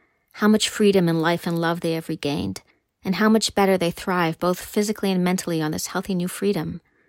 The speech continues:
Women look more beautiful to me now that they are at liberty to display their figures. Their gait is more upright, their eyes brighter,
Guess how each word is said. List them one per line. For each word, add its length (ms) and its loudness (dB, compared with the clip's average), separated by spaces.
Women 320 6
look 160 0
more 160 4
beautiful 460 0
to 140 -8
me 120 -4
now 280 -2
that 180 -6
they 160 -2
are 160 -4
at 140 -4
liberty 400 -4
to 120 -12
display 380 -8
their 120 -6
figures. 580 -8
Their 120 2
gait 320 2
is 140 -2
more 180 -2
upright, 540 -8
their 140 -4
eyes 280 2
brighter, 560 -4